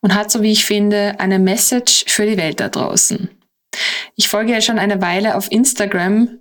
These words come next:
wie fast achtunddreißigtausend andere Follower auch. <laughs> Und deswegen freue ich mich wahnsinnig, dass du, liebe Crystal, dir heute die Zeit nimmst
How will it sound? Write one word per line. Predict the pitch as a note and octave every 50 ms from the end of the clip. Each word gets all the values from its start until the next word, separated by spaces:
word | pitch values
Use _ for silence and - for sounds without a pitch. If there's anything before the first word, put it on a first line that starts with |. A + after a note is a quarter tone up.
| _ -
wie | G3+ G#3+ A3+ A#3
fast | - - G3+ G3 G#3 - - -
achtunddreißigtausend | - - - - - D4 A#3+ G3+ G3 G3 - - - - - - - - E3+ E3 F3 F#3 G3 F#3 F#3 F#3+ F#3 - - - - -
andere | - D#3+ D3+ E3 E3+ E3 D#3+ E3+ E3+
Follower | E3+ - - D#3+ D3+ D#3 D#3+ E3+ G3 A3+ G#3+ C4+ C4
auch. | G3 - E3+ - - - - - - - - - F3+ - - - - _
<laughs> | - - - - - - - - - - - -
Und | G#3 A3+ A3
deswegen | A#3+ A#3 - B3+ B3
freue | B3 - A3 G#3 G#3+ A#3+
ich | B3 B3+
mich | B3+ B3+ - - G3+
wahnsinnig, | F#3+ F3+ F#3 G3 A#3+ D4 D#4 - E4 C#4+ B3+ B3+ C#4 D4 C#4+ - - - - _ - - - _ _ _ -
dass | G#3+ A3 A3 G#3+ - - - _
du, | - B3 B3 C4 D4 D#4+ E4+ E4+ -
liebe | - - - A3 A#3
Crystal, | A#3 - B3 A#3 B3 A#3+ A#3+ - A#3+ A#3 A#3 B3 A#3
dir | A#3+ G#3+ G3+ F#3+
heute | G3 F#3 F#3+ F#3+ G3
die | G3 G3
Zeit | G3 - - E3+ E3+ F#3 F#3+ F#3
nimmst | G3 G3 G3 G3 G3 G3 - - - - -